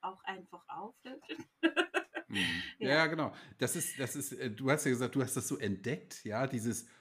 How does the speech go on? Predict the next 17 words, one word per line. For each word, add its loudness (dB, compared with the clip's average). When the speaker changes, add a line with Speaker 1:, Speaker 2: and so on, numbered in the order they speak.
Speaker 2:
„Huch, 4
ähm, 2
was -10
finde 0
ich -6
denn -2
da? 0
Oh, 2
Nüchternheit, -2
man -10
kann -2
ja 0
sogar -8
Speaker 1:
Genau. 6
Speaker 2:
nicht 4
trinken“, -2
ja. -4